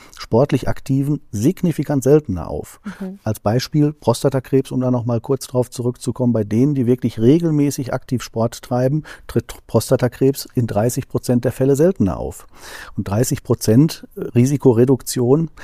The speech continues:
Speaker 1: schafft man leider mit keinem Nahrungsergänzungsmittel dieser Welt, auch mit keinem Obstsaft oder Gemüseteller, sondern das geht wirklich nur, ähm, durch sportliche Betätigung und dazu natürlich gleichzeitig auch eine möglichst gesunde Ernährung.
Speaker 2: Mhm. Also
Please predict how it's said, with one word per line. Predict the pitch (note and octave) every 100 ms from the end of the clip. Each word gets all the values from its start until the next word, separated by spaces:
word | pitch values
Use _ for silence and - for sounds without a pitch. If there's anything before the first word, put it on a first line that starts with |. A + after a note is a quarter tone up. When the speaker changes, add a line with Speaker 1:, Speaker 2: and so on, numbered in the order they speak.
| -
Speaker 1:
schafft | - C3 - -
man | B2
leider | A2 C3 E3
mit | D3 -
keinem | B2 C3
Nahrungsergänzungsmittel | B2 B2+ D#3+ C#3+ C#3+ D3 D3+ D#3 - D3 D3
dieser | C#3+ D3 C#3
Welt, | C#3+ D#3+ -
auch | A#2+
mit | C3+ -
keinem | C3 C3
Obstsaft | C3+ D3 - D3 C3+
oder | C3+ C3
Gemüseteller, | C#3 G3 B2+ - G2 A#2 C#3+ - -
sondern | - A#2 G#2+
das | B2 -
geht | C3+ C#3 A#2+
wirklich | D3 D#3 -
nur, | C3+ C#3 D3+ - - -
ähm, | B2+ B2+ C3 A#2 -
durch | B2 A#2+ -
sportliche | - A#2+ C3 C3 C3+
Betätigung | B2+ C3 B2+ C3 B2
und | A#2+ A2
dazu | - - E3
natürlich | E3+ C3+ C3+ C3+ -
gleichzeitig | A#2+ A#2 - A#2+ - -
auch | A2+ -
eine | - C3 B2
möglichst | A#2 A#2+ B2 -
gesunde | A#2+ B2 C3
Ernährung. | B2+ B2 F#2 G2 F#2
Speaker 2:
Mhm. | A3+ F#3+ G3 G#3 _ _ _
Also | F#3+ F#3 F3+